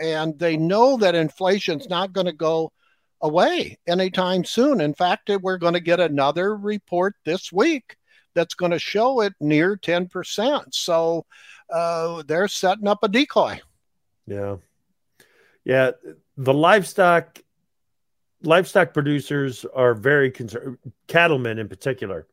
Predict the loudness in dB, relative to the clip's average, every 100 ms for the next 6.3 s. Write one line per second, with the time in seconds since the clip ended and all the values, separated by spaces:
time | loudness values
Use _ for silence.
0 | _ _ _ _ 0 2 4 4 4 -2
1 | -8 -6 -6 -6 -2 -2 -2 -2 -4 -2
2 | -4 -4 -4 -2 -2 -4 -10 -8 -8 -8
3 | -12 -20 _ _ _ -6 -2 2 2 2
4 | 0 0 -2 -6 -6 -10 -12 -8 -6 -6
5 | -6 -6 -4 -4 -4 -4 -4 -6 -6 -10
6 | -10 -12 -12